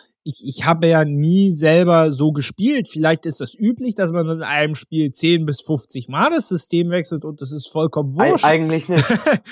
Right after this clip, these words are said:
Speaker 1: Du
Speaker 2: Ei-,
Speaker 1: sag's mir
Speaker 2: eigentlich
Speaker 1: gern,
Speaker 2: nicht.
Speaker 1: wenn's so ist. Ich kann mich nicht dran erinnern, aber vielleicht irre ich mich auch.
Speaker 2: Max, also aus eigener Erfahrung maximal zwei, zwei bis dreimal oder halt ein Spieler wechselt, äh, die Position, aber das ist dann halt in Absprache mit dem Trainer, aber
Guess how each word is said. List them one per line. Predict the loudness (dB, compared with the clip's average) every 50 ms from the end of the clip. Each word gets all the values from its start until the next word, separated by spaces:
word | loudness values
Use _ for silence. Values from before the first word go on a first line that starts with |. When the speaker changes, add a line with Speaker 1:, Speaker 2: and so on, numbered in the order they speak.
| -18 -18 -20 -20 -20 -20 -14
Speaker 1:
Du | -4 0
Speaker 2:
Ei-, | 4 4 4 4
Speaker 1:
sag's | 4 4 4 4 4 2 2
mir | 4 4
Speaker 2:
eigentlich | 4 4 4
Speaker 1:
gern, | 4 2 4
Speaker 2:
nicht. | 4 2 2 2
Speaker 1:
wenn's | 2 2 0 0
so | 0 2
ist. | 2 2 2 0 -4 -8
Ich | -12 -6
kann | -2 -2 0 0
mich | -2 -2
nicht | -2 -4 -4 -4
dran | -4 -2 0
erinnern, | 0 0 -2 -2 -4 -6 -6
aber | -6 -10 -12 -12
vielleicht | -8 -6 -6 -6 -6
irre | -6 -6 -8
ich | -8 -10 -10
mich | -12 -10 -6
auch. | 0
Speaker 2:
Max, | 0 0 0 0 -6 _ _ _ _ _ _ _ _ _ _ _
also | 0 2 4 4 4 4 4 2 0 _ _ _ _ _ -2
aus | 0 0 0 0
eigener | 2 2 2 2 2 0 0 0
Erfahrung | 0 0 0 0 0 2 2 0 -2 -2 -2
maximal | -2 -2 -2 -4 -6 -4 -2 0 0 0 -2 -4
zwei, | -2 0 2 4 4 2 0 -2 -4 _ _ _ _ _ _ _
zwei | 2 2 2 2
bis | 2 -2 -10
dreimal | -6 -2 0 0 2 2 2 2 2 2 2
oder | 2 2 2 2 2
halt | 2 0 0 -2 -4
ein | -12
Spieler | -10 -6 0 0 2 4 4 2 2
wechselt, | 2 0 0 -2 -2 -2 -2 -4 -4 _ _ _ _ _ _ _ _ _ -2
äh, | 0 2 2 2 2 0
die | -2 -4 -4
Position, | -2 -2 -2 -2 -2 -2 -6 -6 -4 -2 0 2 2 2 2 0
aber | 0 -2 -2
das | -2 0 -2 -2 -2
ist | -6 -8 -4 -2
dann | -2 0 0
halt | -2 -2 -2
in | -4 -4 -2
Absprache | -4 -4 -4 -6 -4 -2 -2 0
mit | -2 -2 -2
dem | -4 -4 -6
Trainer, | -4 -4 -2 0 0 2 2
aber | 2 2 2 2 0 0 -2